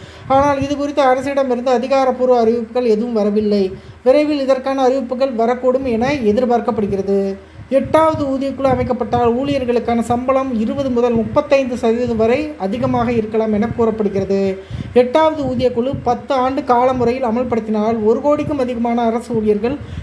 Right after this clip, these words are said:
மற்றும் ஓய்வூதியதாரர்கள் பயனடைவார்கள். ஊதிய குழுவை அமல்படுத்த சுமார் ஒன்றரை முதல் இரண்டு ஆண்டுகள் ஆகும் என்பதால், இப்போது இதற்கான அறிவிப்பு வந்தால்தான்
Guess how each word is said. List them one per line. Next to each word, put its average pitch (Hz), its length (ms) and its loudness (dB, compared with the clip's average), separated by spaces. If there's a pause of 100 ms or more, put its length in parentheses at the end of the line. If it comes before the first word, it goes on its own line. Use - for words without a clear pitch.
மற்றும் 247 460 2
ஓய்வூதியதாரர்கள் 254 880 -2
பயனடைவார்கள். 202 960 0 (500)
ஊதிய 320 340 2
குழுவை 269 340 2
அமல்படுத்த 233 460 -2
சுமார் 247 300 -2
ஒன்றரை 233 360 0
முதல் 254 280 -2
இரண்டு 262 280 -2
ஆண்டுகள் 247 340 0
ஆகும் 226 280 0
என்பதால், 208 380 0
இப்போது 254 380 0
இதற்கான 240 420 -2
அறிவிப்பு 240 380 -2
வந்தால்தான் 220 600 0